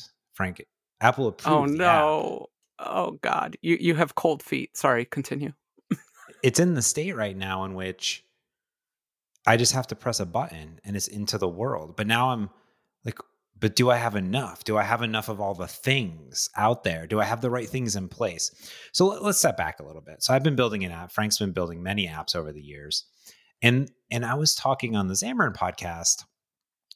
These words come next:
Speaker 1: Um, I, I don't think it'll be out yet. I think it comes out this Friday. Um, but I was saying that how this is my first real app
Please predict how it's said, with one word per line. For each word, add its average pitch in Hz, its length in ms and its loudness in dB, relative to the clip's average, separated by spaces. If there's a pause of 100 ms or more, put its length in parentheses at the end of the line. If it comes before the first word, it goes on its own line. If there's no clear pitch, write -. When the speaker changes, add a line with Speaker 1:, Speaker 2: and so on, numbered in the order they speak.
Speaker 1:
Um, 87 480 2 (100)
I, 113 60 -2
I 113 140 2
don't 151 80 4
think 165 60 2
it'll 110 120 0
be 92 140 -4
out 90 200 2
yet. 80 120 -8
I - 20 -10
think 101 140 -6
it - 20 -4
comes 101 160 -2
out 78 160 -10
this 98 180 2
Friday. 73 540 -4 (600)
Um, 90 480 -2
but 127 180 2
I 160 60 2
was 190 200 6
saying 107 240 0
that 95 120 -8
how 90 500 -6
this 123 180 4
is 156 200 0
my 98 140 2
first - 680 0 (600)
real 87 440 2
app - 320 -12